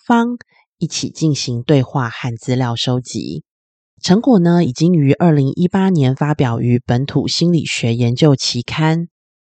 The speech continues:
以下呢，想和大家分享的是研究中有关于夫妻共识形成的发现。在夫妻访谈的过程里呢，我们有第一个发现。这个发现是，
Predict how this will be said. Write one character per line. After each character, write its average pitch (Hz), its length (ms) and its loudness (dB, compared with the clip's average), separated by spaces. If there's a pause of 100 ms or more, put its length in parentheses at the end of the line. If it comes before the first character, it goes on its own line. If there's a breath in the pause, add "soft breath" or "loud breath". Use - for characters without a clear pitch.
以 135 120 -2
下 175 240 2
呢， 156 200 2
想 135 160 -4
和 135 220 -4
大 139 140 -2
家 135 240 -4
分 196 240 -2
享 156 200 -2
的 120 120 -2
是 - 320 0
研 135 240 0
究 151 180 4
中 147 220 2
有 117 140 0
关 180 280 0
于 147 160 2
夫 185 260 -2
妻 - 300 -4
共 165 240 0
识 139 240 -2
形 117 260 -4
成 113 220 -6
的 117 80 -6
发 117 240 -10
现。 120 300 -2 (1080)
在 226 360 2
夫 220 200 -4
妻 - 280 -2 (180)
访 117 180 -4
谈 117 240 -4
的 156 140 0
过 233 180 2
程 147 260 -2
里 147 140 -2
呢， 123 360 -2
我 123 60 -2
们 117 140 -4
有 117 220 -4
第 147 120 0
一 147 40 -2
个 135 160 -2
发 143 200 -4
现。 185 340 0 (720 loud breath)
这 180 120 2
个 165 80 6
发 143 180 -2
现 139 240 0
是， - 380 -4